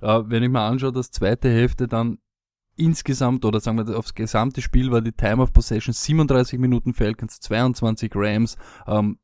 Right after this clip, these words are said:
nur noch das Laufspiel oder stark das Laufspiel forciert. Insgesamt zweiunddreißig Attempts für beide, äh, Freeman und Coleman. Richtig eben probiert, die, das, das Spiel jetzt, sag ich einmal, kurz zu halten. Äh,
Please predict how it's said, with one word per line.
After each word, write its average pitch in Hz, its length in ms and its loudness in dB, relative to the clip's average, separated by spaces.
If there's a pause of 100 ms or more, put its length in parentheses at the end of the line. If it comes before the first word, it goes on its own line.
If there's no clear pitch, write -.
(100)
nur 131 320 6
noch 147 120 4
das - 160 -2
Laufspiel 113 440 6
oder 101 160 2
stark - 420 0
das 123 140 -2
Laufspiel 110 420 2
forciert. 110 560 -2 (300)
Insgesamt 123 520 -6
zweiunddreißig 120 760 2
Attempts 113 540 0 (120)
für - 200 2
beide, 123 440 2 (200)
äh, 113 200 2
Freeman 120 460 2
und 147 320 2
Coleman. 127 520 6 (420)
Richtig 127 420 0
eben 117 400 4
probiert, 110 540 6
die, 113 160 0 (160)
das, - 320 -12
das - 240 -12
Spiel 110 380 2
jetzt, 110 120 -2
sag 101 100 -2
ich 101 140 0
einmal, 101 200 0
kurz - 360 2
zu 127 160 4
halten. 110 460 2 (320)
Äh, 90 300 -6